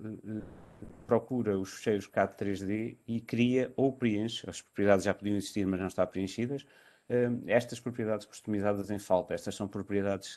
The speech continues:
que, eh, a Solzheimer usa para fazer a integração com o E R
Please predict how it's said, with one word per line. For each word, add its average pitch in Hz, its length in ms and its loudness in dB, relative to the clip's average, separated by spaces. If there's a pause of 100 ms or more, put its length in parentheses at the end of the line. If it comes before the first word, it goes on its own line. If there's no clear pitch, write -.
que, 104 240 -2 (340)
eh, 95 160 2
a 101 40 4
Solzheimer 101 520 6
usa 104 460 2 (380)
para 104 180 4
fazer 101 320 0
a 101 40 2
integração 98 500 -2
com 104 320 -2
o 107 460 -6
E 98 60 -2
R 98 180 0